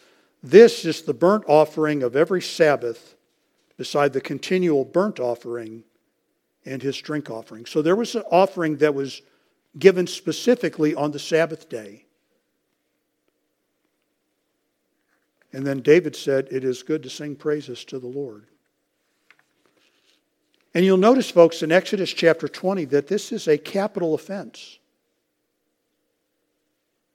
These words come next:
This is a capital crime. To violate the Sabbath is a capital crime.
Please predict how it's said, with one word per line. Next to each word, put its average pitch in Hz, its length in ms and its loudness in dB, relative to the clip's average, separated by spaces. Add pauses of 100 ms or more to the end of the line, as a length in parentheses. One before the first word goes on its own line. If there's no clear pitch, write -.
(800)
This 208 160 -10
is 170 120 -4
a 156 80 6
capital 190 540 -2
crime. 185 360 -4
To 139 120 -8
violate 185 520 -2
the 170 60 -16
Sabbath 170 440 -8
is 135 180 -8
a 131 80 -6
capital 180 520 -10
crime. 131 520 -14